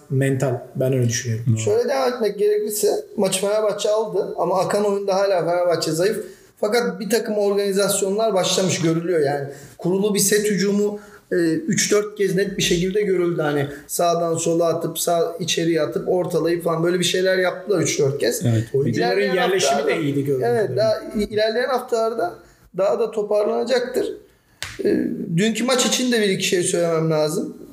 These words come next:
Speaker 3: Fenerbahçe maçı için de Türk hakemlerinin yani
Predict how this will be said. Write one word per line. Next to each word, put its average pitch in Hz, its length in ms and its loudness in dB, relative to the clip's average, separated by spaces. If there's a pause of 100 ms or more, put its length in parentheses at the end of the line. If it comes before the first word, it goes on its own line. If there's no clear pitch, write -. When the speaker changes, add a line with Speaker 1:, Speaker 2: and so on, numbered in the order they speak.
Speaker 3:
Fenerbahçe 180 480 0
maçı 175 260 2
için 147 320 2
de - 300 0 (840)
Türk 220 200 0
hakemlerinin 214 920 0 (400)
yani 139 260 2